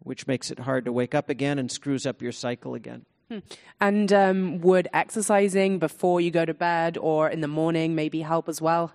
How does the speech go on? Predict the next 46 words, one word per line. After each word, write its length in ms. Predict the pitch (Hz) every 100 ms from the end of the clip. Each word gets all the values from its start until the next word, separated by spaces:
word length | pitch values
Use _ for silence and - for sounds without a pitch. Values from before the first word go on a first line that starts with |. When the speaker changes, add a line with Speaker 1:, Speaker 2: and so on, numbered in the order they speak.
| - -
Speaker 2:
Does 120 | 170
exercise 420 | 170 - 170 160
fit 140 | - 165
into 240 | 165 160
helping 260 | 147 160 160
you 80 | 147
sleep? 340 | - 240 - _ _ _ _
Speaker 1:
Exercise 640 | 190 - 277 254 233 196
definitely 460 | - 208 220 190 175
helps 260 | 160 151 160
you 60 |
sleep. 400 | - 139 123 - - _ -
Um, 480 | 135 139 135 135 135 - _ _ _
I 120 | 127
have 140 | 110 117
not, 400 | 147 180 233 -
you 240 | 151 190
may 180 | 202 175
know 140 | 156
better 220 | 139 147 143
than 120 | 143
I, 440 | 151 123 117 139 - -
uh, 280 | 131 123 123
but 220 | 117 135 -
I 160 | 151
have 120 | 180 139
not 240 | 165 190
seen 240 | - 180
any 220 | 151 147 147
evidence 360 | 139 139 131
on 120 | 139 127
the 120 | 127
optimal 440 | 147 151 156 135 120
time 260 | 139 127
of 120 | 120
day 220 | - 135 135
to 100 | -
exercise. 840 | 120 - 117 - 87 76 - -
Speaker 2:
It 100 | 196
depends. 420 | 202 190 208 196
I 60 | 175
mean, 160 | 180 175
I 80 |
think 420 | 165 180 175 156 165
there 180 | 170
is 120 | 165